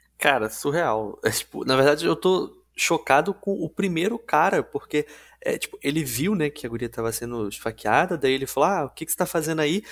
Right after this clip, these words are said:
Aí, tipo assim, o cara, o bandido fugiu e o cara, tipo, o quê? Ele voltou a dormir, assim? Tipo, ele, "Ah, beleza, o cara foi embora", tipo, voltou a dormir. Por que que ele não, já nessa hora já não ligou pra polícia? Ou, tipo, desceu pra ajudar a guria? Não, tipo, ele,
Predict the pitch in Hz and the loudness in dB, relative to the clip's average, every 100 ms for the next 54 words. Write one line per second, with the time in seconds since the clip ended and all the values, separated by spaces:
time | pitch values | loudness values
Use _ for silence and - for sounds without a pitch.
0 | - - _ 196 208 226 220 214 196 185 | -18 -20 _ 6 8 6 6 4 4 6
1 | 185 175 151 165 156 175 185 - 208 147 | 6 6 2 0 0 -2 -2 0 0 2
2 | 208 247 247 247 233 233 214 - 170 135 | 2 2 2 4 4 4 -2 0 0 2
3 | 151 151 - 202 156 127 156 190 139 - | 2 2 8 6 8 2 2 0 0 -2
4 | 196 - 127 165 147 127 135 113 - 127 | -6 -4 2 4 4 2 2 0 -2 -4
5 | 123 143 131 127 139 - 135 120 127 143 | -2 -2 2 2 2 -2 -8 2 4 6
6 | - 156 156 143 - - 208 214 220 220 | 4 0 -2 -4 -8 0 2 4 2 2
7 | 180 147 165 175 208 185 185 180 170 160 | 2 4 6 8 6 8 6 6 2 2
8 | 151 160 - - 127 147 208 160 - - | 2 0 -2 -4 0 0 0 0 -4 -10
9 | - - 151 - 139 156 151 - 156 196 | -18 0 0 0 6 8 8 8 8 8
10 | - - 143 135 139 139 131 160 190 190 | 4 4 6 6 4 2 4 4 6 6
11 | - 147 143 165 | 4 -2 -2 -2